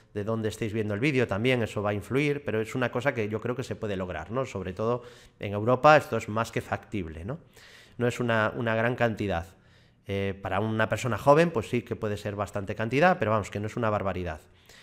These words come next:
La tasa de interés anual, pues aquí podemos ver,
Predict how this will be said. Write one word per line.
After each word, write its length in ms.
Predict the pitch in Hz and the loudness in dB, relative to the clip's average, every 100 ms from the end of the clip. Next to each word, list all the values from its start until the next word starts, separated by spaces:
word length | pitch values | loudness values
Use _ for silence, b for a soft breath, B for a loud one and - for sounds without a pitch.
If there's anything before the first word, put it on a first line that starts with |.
| B B | B B
La 200 | 117 123 | 4 6
tasa 220 | 135 151 175 | 6 6 4
de 80 | |
interés 360 | 165 151 151 147 | 2 4 4 4
anual, 520 | 143 156 175 180 190 - _ _ | 4 6 4 2 -8 -20 _ _
pues 140 | - 113 | -8 -6
aquí 180 | 127 | -2
podemos 400 | 123 135 135 131 | 0 2 2 2
ver, 420 | 139 165 170 - | 4 2 2 -14